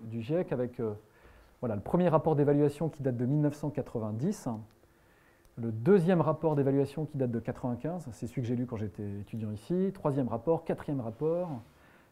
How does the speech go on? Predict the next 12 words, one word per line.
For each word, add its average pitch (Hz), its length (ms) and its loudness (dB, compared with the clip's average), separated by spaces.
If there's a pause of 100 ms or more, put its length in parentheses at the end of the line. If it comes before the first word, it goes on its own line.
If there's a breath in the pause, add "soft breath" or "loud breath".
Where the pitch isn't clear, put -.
un 117 60 -8
rapport 135 280 2
spécial 165 400 2
sur 156 120 -2
les 135 120 2
énergies 139 240 0
renouvelables 135 400 0
publié 123 240 -2
en 120 80 0
deux 120 100 0
mille 117 160 2
onze, 165 300 0